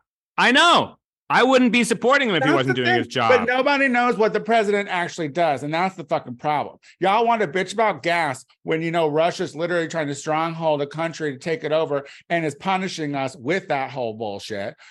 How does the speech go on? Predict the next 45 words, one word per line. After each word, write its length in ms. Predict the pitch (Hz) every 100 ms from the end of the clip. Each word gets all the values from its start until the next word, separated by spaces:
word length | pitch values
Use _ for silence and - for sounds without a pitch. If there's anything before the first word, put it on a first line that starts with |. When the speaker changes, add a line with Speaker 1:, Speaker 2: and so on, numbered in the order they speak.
| - -
Speaker 2:
But, 160 | 170
like, 220 | 170 160
no, 220 | 139 151 135
you're 180 | 135
all 180 | 131 131
like, 220 | 127 123 -
"Oh, 280 | 127 131
look, 140 | 127 123
we 100 | 127
gotta 200 | 127 120
stop 380 | - 117 120 123
funding 260 | 127 123
Ukraine." 540 | 120 120 120 131 127 - - -
Y-, 140 | 160
y-, 120 | 247
that's 260 | 269 254 277
the 60 | 254
thing. 180 | 302
You 80 | 226
don't 180 | 277 254
know 200 | 247 277
world 280 | 262 262 233
politics. 640 | 247 285 269 196 151 - - -
Like, 140 | 208 196
it's, 220 | 220 214 - -
it's 180 | 240 185
like, 240 | 240 - -
it's 160 | 190 190
like 100 | 196
the 80 | 180
one 340 | 165 214 240
thing 200 | 214 208
that 80 | 180
Nikki 240 | 175 170 175
Haley 300 | 175 160 151
said 360 | - 147 127 - -
to 100 | -
that, 300 | 156 147 139 - - -
uh, 280 | 139 139 139 - _ _
uh, 40 |
uh, 720 | 139 131 131 - - 143 139 143 - _ -
Speaker 1:
Vivek 460 | 101 110 104 101 -
Speaker 2:
Ramaswamy 840 | 135 175 190 180 175 185 190 190 170
or 160 | 147
whatever, 560 | 139 139 127 120 123 120